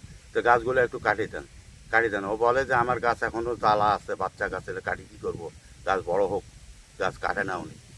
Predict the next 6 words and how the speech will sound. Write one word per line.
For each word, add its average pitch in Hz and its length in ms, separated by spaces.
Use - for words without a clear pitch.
আমার 101 320
প্রায় 107 260
ষাট 113 200
অংশ 127 240
শতকেরও 135 460
বেশি 120 300